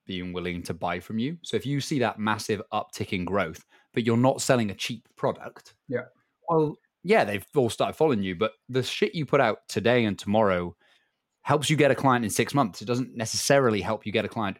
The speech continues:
Speaker 1: tomorrow, right? A good bit of content today encourages that person to watch the next bit of content and the next bit and the next bit.
Speaker 2: Yeah.
Speaker 1: And if you stack enough of those that are truly helpful and that speak to those people,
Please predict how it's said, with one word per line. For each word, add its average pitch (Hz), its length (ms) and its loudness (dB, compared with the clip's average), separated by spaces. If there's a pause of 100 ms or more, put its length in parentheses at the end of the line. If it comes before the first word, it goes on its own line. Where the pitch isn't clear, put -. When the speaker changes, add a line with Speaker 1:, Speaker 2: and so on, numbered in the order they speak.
(140)
Speaker 1:
tomorrow, 143 680 0 (300)
right? 107 200 0 (260)
A 135 80 -6
good 175 200 4
bit 156 100 6
of 120 60 2
content 123 300 2
today 113 280 4
encourages 104 460 0
that 104 160 0
person 101 260 -2
to 98 60 -2
watch 113 260 0
the 120 100 -2
next 156 260 -2
bit 95 140 -6
of 90 60 -12
content 87 420 -14
and 101 140 -6
the 120 40 -2
next 139 280 -4
bit - 100 -14
and 90 80 -12
the 110 60 -6
next 113 180 -10
bit. - 220 -16
Speaker 2:
Yeah. 110 120 -8
Speaker 1:
And 123 100 -4
if 110 60 -4
you 113 60 -6
stack - 320 -2
enough 104 300 2
of 85 100 -8
those 85 300 -6
that 98 140 -4
are 92 40 -8
truly 101 320 -2
helpful 92 540 -4 (340)
and 98 80 -10
that 98 120 -12
speak - 340 -10
to 113 80 -8
those 85 220 -8
people, - 440 -18